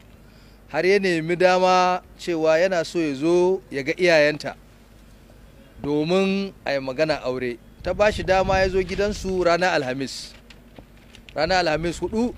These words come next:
ga wannan wata da muke ciki na Fabrairu. Ya zo da daddare, suka zauna, suka yi hira, ta kai shi gaban iyayenta,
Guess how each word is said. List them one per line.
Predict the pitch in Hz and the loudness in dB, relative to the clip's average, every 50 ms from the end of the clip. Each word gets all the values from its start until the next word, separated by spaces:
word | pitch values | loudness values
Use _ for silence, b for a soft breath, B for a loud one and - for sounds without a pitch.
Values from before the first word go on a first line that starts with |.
| - | -8
ga | 123 135 | -4 -2
wannan | 143 160 165 165 160 | -2 -2 -2 -2 -2
wata | 151 156 147 - 143 | -2 -2 -2 -2 -4
da | 135 131 | -4 -4
muke | 131 139 - - 120 | -8 -8 -8 -10 -10
ciki | - - - 127 120 | -12 -10 -12 -10 -8
na | 127 120 | -8 -8
Fabrairu. | - 127 117 120 123 127 123 110 98 - - - - - - - - - - - - - - - - - - - - - - - - - - - - - - - - - - - - - - - - - | -8 -10 -6 -4 -4 -4 -4 -6 -10 -16 -20 -20 -20 -20 -20 -20 -20 -20 -20 -20 -20 -20 -20 -20 -20 -20 -20 -20 -20 -20 -20 -20 -20 -20 -20 -20 -20 -20 -20 -20 -20 -20 -20 -20 -20 -20 -20 -18 -12 -10
Ya | 139 151 | -8 -4
zo | 170 185 | -2 -2
da | 180 180 | -2 -2
daddare, | 151 143 139 123 139 175 190 196 196 196 196 202 202 - - - - - - - - - - - - - - - | -4 -6 -6 -2 0 2 4 6 6 6 4 2 0 -4 -10 -20 -20 -20 -20 -20 -20 -20 -20 -20 -20 -20 -20 -20
suka | - - - - 165 | -20 -14 -8 -8 -4
zauna, | 156 185 202 214 214 208 202 196 196 190 180 | -2 0 0 0 2 2 4 4 4 2 0
suka | - - - 196 | -2 -6 -6 -6
yi | 165 160 | -4 -4
hira, | 160 180 196 202 196 208 202 196 190 | -4 -4 -2 0 4 4 4 4 2
ta | - 190 | -2 -6
kai | - - 202 208 | -4 -4 -4 -4
shi | - 196 | -4 -6
gaban | 151 156 147 160 170 170 175 | -6 -6 -4 -4 -6 -4 -4
iyayenta, | 190 185 175 175 175 190 185 - 185 180 180 175 | -2 0 0 0 0 0 0 0 0 2 2 0